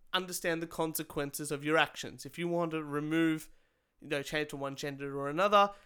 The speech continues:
and you gotta go through these hormones, and you gotta have all this, you know, o-, other medication to keep you mentally stable, and accept your new life as, as a different gender, that's your responsibility, and you've got to own up to it and this and that.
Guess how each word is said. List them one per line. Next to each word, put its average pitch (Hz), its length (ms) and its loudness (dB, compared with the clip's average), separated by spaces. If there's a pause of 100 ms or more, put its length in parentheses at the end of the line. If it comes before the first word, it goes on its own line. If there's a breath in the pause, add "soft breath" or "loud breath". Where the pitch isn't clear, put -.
(140 loud breath)
and 147 100 -6
you 143 60 -6
gotta 143 120 -4
go 139 140 -4
through 139 140 -10
these 131 140 -8
hormones, 190 540 4
and 143 120 -8
you 139 80 -6
gotta 139 160 -4
have 135 240 -8
all 127 100 -6
this, 127 320 -6
you 127 80 -8
know, - 60 -8 (140)
o-, 143 240 0
other 139 140 0
medication 143 600 -2
to 147 60 -10
keep 143 260 -12
you 127 60 -14
mentally 127 340 2
stable, 180 680 6 (1160 soft breath)
and 143 120 2
accept 147 320 -4
your 143 100 -6
new 139 140 -4
life 139 320 0
as, 135 120 -2
as 127 240 -6
a 131 40 -10
different 135 340 -8
gender, 185 360 2 (600 loud breath)
that's 175 220 2
your 240 120 6
responsibility, 175 720 2
and 165 100 -2
you've 160 100 -4
got 151 140 -2
to - 120 -4
own 143 160 2
up 135 160 -2
to - 140 -6
it 127 100 -8
and 131 120 -10
this - 160 -10
and 123 120 -8
that. 90 160 -14